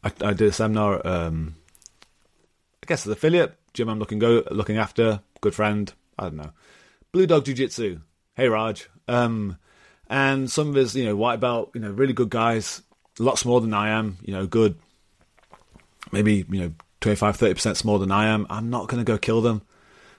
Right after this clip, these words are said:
Um, I could pull out black belt magic and just crush their skulls, you know, Game of Thrones style. But I'm not gonna take any joy out of that, ish.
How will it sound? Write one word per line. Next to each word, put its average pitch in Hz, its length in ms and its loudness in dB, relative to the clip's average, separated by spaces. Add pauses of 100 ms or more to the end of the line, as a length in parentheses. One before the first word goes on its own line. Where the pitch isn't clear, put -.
(160)
Um, 107 520 2 (880)
I 113 80 -2
could 117 240 0
pull 113 160 -2
out 110 120 -2
black 110 160 -4
belt 107 140 -4
magic 104 400 -2
and 101 100 -6
just 98 320 -8 (260)
crush 107 260 0
their 104 140 2
skulls, 110 580 2 (760)
you 104 100 0
know, 95 200 -2 (280)
Game 107 160 0
of 98 60 -4
Thrones 107 300 0
style. 92 400 0 (600)
But 110 300 4 (1200)
I'm 123 160 0
not 135 120 2
gonna 117 80 4
take 107 180 0
any 104 140 2
joy 98 200 0
out 90 140 -2
of 82 80 -10
that, 98 260 -2 (1080)
ish. 101 400 -2